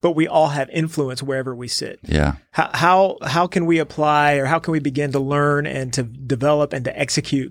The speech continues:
Speaker 1: those principles of leading out of love
Speaker 2: Yeah.
Speaker 1: right where we are
Speaker 2: That
Speaker 1: right
Speaker 2: is
Speaker 1: now?
Speaker 2: such a great question. And I'm so glad you ans-, asked it. I'm also glad you added the family element, because I wouldn't want people to think this is just about leading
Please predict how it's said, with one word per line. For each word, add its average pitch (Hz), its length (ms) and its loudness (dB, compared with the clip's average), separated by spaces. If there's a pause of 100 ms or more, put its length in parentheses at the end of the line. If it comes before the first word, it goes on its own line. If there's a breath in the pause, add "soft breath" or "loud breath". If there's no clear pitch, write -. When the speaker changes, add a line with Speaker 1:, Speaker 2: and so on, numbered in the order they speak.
Speaker 1:
those 143 640 2 (160)
principles 139 680 -2
of 131 580 -4 (480)
leading 147 640 2 (200)
out 139 140 2
of 120 100 -6
love 123 440 -2
Speaker 2:
Yeah. 69 240 2 (180)
Speaker 1:
right 135 260 -2
where 135 120 -4
we 123 120 -4
are - 80 -8
Speaker 2:
That - 80 2
Speaker 1:
right 92 120 4
Speaker 2:
is 71 80 0
Speaker 1:
now? - 60 -6
Speaker 2:
such - 380 -2
a 71 120 -2
great 67 240 2
question. 67 440 0
And 65 120 4
I'm 65 100 2
so 78 220 2
glad 71 280 2
you 65 100 0
ans-, 71 380 0 (200)
asked 85 320 0
it. 104 120 2
I'm 78 180 4
also 85 280 2
glad 67 340 2
you 67 120 -2
added 67 240 0
the 62 60 -4
family 69 380 2
element, 62 380 0
because 65 460 -2 (480 loud breath)
I 76 140 4
wouldn't 92 260 2
want 78 220 2
people 76 240 0
to 65 80 -2
think 76 360 -2
this 73 180 -2
is 69 60 -4
just 71 240 -4
about 62 280 -2
leading 65 320 -2